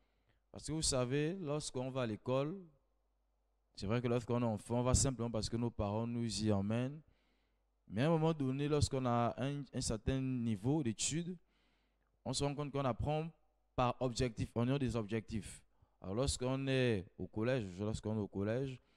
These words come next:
en sixième, cinquième, notre premier objectif est d'avoir notre B P C. Et lorsqu'on franchit ce cap, qu'on a, on est en seconde, notre objectif est d'avoir notre bac. Et pareil pour la suite, lorsque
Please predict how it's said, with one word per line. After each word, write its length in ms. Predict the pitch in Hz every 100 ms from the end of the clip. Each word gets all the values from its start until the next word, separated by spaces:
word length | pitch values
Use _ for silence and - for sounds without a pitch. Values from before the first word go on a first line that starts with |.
| _ _ _ _ _
en 100 | -
sixième, 300 | 95 101 123
cinquième, 400 | 120 104 98 120
notre 120 | 131 -
premier 280 | 110 120
objectif 560 | 131 107 110 101 123 127
est 60 | 110
d'avoir 260 | 101 113
notre 160 | 127 123
B 180 | 131 143
P 140 | 147
C. 340 | 131 120 113 - _ _ _ _ _ _ _ _ _ 95
Et 80 |
lorsqu'on 320 | 110 143 147 147
franchit 320 | 127 120 131
ce 140 | 147
cap, 280 | 139 143 131
qu'on 200 | 117 127
a, 160 | 127 117
on 240 | 117 127
est 40 |
en 60 | 120
seconde, 480 | 113 - 101 117 131
notre 180 | 127 107
objectif 260 | 104 104
est 40 | 120
d'avoir 180 | 104
notre 160 | 123 113
bac. 240 | 135 127 - - - _ _ _ -
Et 100 | 95
pareil 520 | - 123 127 147 143
pour 260 | - 117 117
la 140 | 113
suite, 300 | - 139 107
lorsque 420 | 107 127 123 -